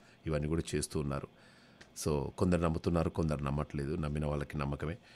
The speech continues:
కానీ ఏదైనా కూడా కాస్త శాస్త్రీయత వచ్చిన తర్వాత ఇటువంటివి చేసుకుంటే బాగుంటుందని చెప్పేసి చాలామంది చెప్తూ ఉన్నారు. But before that, ఇప్పుడు ఈ ప్రపంచంలో ఈ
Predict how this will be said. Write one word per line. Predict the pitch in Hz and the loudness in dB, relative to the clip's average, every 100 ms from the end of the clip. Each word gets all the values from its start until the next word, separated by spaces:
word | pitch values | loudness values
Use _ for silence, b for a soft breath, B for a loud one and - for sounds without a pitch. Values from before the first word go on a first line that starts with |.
| - | 4
కానీ | 127 | 10
ఏదైనా | 117 113 101 | 12 12 8
కూడా | 95 98 | 6 2
కాస్త | 90 90 - - | 2 0 0 -2
శాస్త్రీయత | - 92 - 95 85 | 2 2 4 2 2
వచ్చిన | - 76 | 0 -2
తర్వాత | 78 73 82 | 0 0 0
ఇటువంటివి | 69 78 69 69 | -2 -2 0 0
చేసుకుంటే | 71 - 71 | 0 -4 -4
బాగుంటుందని | 69 71 69 71 67 | -2 -2 -2 -2 -2
చెప్పేసి | 67 67 - | -4 -4 -2
చాలామంది | 67 65 67 | -2 -2 -4
చెప్తూ | 67 - 76 | -6 -4 -4
ఉన్నారు. | 71 113 160 B B B | -2 -4 -6 B B B
But | 76 | -2
before | 71 135 135 | 4 6 6
that, | 80 - - - - - - - - - - - - - B B B B B - | 2 -4 -12 -20 -20 -20 -20 -20 -20 -20 -20 -20 -20 -20 B B B B B 2
ఇప్పుడు | 107 127 | 6 6
ఈ | |
ప్రపంచంలో | 113 101 160 156 151 117 95 131 - - - - | 6 6 6 6 6 6 6 2 -2 -8 -10 2
ఈ | 87 | 4